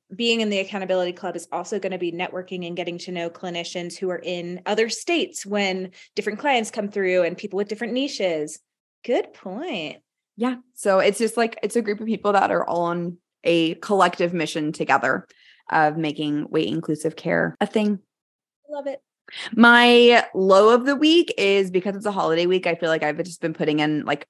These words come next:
Speaker 2: extra long work days, which is totally fine, but I am very much ready for a break. This is my last thing to do today, and then I will
Speaker 1: Ooh.
Speaker 2: be taking off all day tomorrow, not planning on opening my inbox at all.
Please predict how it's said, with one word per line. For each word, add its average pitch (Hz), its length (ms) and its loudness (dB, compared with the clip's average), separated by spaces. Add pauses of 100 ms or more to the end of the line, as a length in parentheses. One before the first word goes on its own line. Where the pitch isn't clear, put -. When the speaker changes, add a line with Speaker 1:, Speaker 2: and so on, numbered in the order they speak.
Speaker 2:
extra 156 340 2
long 151 580 2 (360)
work 147 240 0
days, 240 500 4 (800)
which 294 160 4
is 294 120 2
totally 180 360 4
fine, 156 560 -2 (100)
but 165 80 2
I 156 80 4
am 147 480 -2
very 147 220 0
much 147 180 -4
ready 151 160 0
for 151 200 -2
a 151 40 0
break. 139 400 -2
This 156 220 -8
is 165 100 -8
my 151 120 0
last 147 280 0
thing 147 400 -2
to 160 140 -2
do 147 280 0
today, 143 580 2
and 151 180 -2
then 139 100 -4
I 139 100 -4
will 143 160 4
Speaker 1:
Ooh. 143 80 8
Speaker 2:
be 139 300 -2
taking 147 320 0
off 139 320 0 (140)
all 190 160 8
day 226 100 8
tomorrow, 151 560 2
not 147 220 -2
planning 156 180 -4
on 151 140 -4
opening 156 240 -4
my 151 120 -2
inbox 147 360 0
at 156 160 4
all. 147 420 2